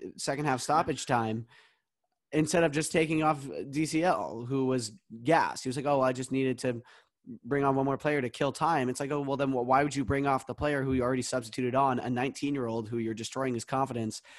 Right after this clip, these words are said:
He walked straight down the touchline in, into the locker rooms. Um,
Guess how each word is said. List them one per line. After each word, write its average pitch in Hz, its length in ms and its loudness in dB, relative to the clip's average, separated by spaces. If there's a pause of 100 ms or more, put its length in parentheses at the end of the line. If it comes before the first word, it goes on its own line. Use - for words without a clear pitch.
(100)
He 139 120 0
walked 123 260 2
straight 147 380 0
down 127 240 4
the 117 80 0
touchline 120 480 -2
in, 127 180 0
into 127 300 -2
the 113 120 -2
locker 117 340 0
rooms. 113 400 -2 (720)
Um, 117 420 2